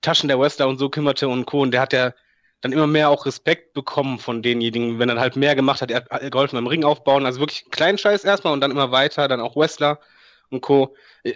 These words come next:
Man kann eigentlich sagen, die ganze Familie ist halt einfach total in, in,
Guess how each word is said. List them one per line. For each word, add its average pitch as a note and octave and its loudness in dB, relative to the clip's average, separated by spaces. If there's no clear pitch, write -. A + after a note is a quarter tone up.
Man C3+ -2
kann E3+ 2
eigentlich D3+ 2
sagen, C#3+ 2
die C3 -4
ganze C#3 -2
Familie C#3+ 0
ist - -4
halt A#2+ -4
einfach B2+ -8
total C3+ 0
in, C3+ -4
in, B2+ -6